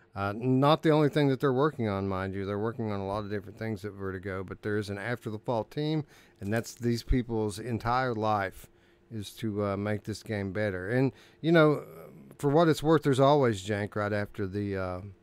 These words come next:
right after a big update, and this is the biggest update they had to date. So, uh, considering that,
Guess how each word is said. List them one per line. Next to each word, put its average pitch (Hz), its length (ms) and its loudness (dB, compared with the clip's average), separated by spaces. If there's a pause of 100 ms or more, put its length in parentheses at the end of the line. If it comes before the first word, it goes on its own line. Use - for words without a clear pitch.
(120)
right 117 380 -4
after 113 220 -2
a 101 60 -2
big 101 180 -4
update, 104 520 -4 (500)
and 107 200 -2
this 120 140 0
is 117 120 -6
the 107 100 0
biggest 113 340 -2
update 107 340 -4
they 101 160 -2
had 104 340 -4 (140)
to 107 60 -8
date. 101 420 -4 (500)
So, 98 420 -4
uh, 101 280 -2 (220)
considering 123 840 2 (100)
that, 120 420 2